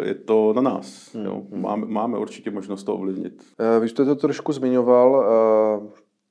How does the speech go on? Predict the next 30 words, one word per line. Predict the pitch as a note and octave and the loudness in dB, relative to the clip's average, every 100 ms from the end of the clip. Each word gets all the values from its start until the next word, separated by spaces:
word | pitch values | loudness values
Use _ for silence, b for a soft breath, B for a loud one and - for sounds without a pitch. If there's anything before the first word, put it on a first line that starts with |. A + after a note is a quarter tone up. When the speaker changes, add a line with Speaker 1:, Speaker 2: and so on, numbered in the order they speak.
| - | -2
Speaker 2:
vrátím | A#2 A#2 A#2+ A#2+ | 2 2 0 -2
se | B2 | -2
k | |
tomu. | - A#2+ F#2+ | -2 -4 -2
Umělá | G#2+ A#2 A#2+ A#2 | 0 4 4 4
inteligence, | A#2 A#2+ A#2 A2+ A#2 A#2 - A2 | 2 2 2 2 -2 -4 0 0
blockchain, | G#2+ A2 G#2 - A#2 A2+ A2+ B B B - | 0 -4 -6 -2 -2 -2 -6 B B B -12
jak | G#2 | -12
tady | - A2+ B2+ | 0 2 2
tyto | C3 B2 C#3 C3 | 0 0 4 4
nové, | B2+ A#2 B2 B2 B2+ B2 B B - | 4 2 4 6 6 4 B B -16
ještě | - C3 | -8 -8
stále, | - - A2+ A#2 B2+ B2 | -2 2 6 8 6 6
eh, | - - - - - _ - G#2 G2+ F#2+ F#2 F#2+ | 0 -14 -20 -20 -20 _ 2 6 8 8 4 0
řekl | A2+ - | -4 -4
bych, | A#2+ B2 - - - | -2 -2 -4 -8 2
eh, | A#2 G#2+ G#2 - A#2+ | 4 4 2 -2 0
ano, | C#3 F#2 | 0 0
nové, | A2+ B2 B2+ | 2 4 4
ještě, | B2 - - - A#2 | 2 -6 -12 -12 -12
ještě | - B2+ | -8 -8
stále | - A2+ B2 | 0 2 2
v | A#2+ | 2
nějakém | A#2+ A#2+ B2+ | -2 -2 0
vývoji | B2 A#2 B2+ | 0 0 0
technologie, | B2 B2 B2+ B2 B2 B2 B2+ B2+ B2+ | -2 -4 -4 -2 2 6 6 4 0
eh, | |
ty | A#2 B2+ | -2 -4
vztahy | B2 - B2 A#2 B2 A#2+ | -4 -4 -4 -2 -2 -2
mohou | A#2+ A2+ A#2+ A#2+ A#2+ | -4 -4 -2 -2 -2